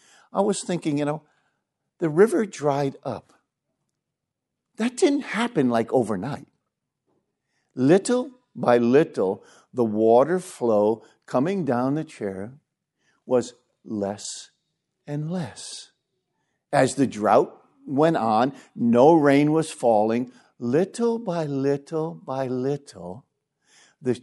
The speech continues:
creek was drying up.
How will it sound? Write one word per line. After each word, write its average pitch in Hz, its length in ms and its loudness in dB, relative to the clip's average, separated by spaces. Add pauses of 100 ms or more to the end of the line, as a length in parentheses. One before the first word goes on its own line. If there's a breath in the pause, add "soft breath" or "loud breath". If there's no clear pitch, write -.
(100)
creek - 600 -2 (720)
was 156 200 -4
drying 113 800 -4 (220)
up. 120 320 -18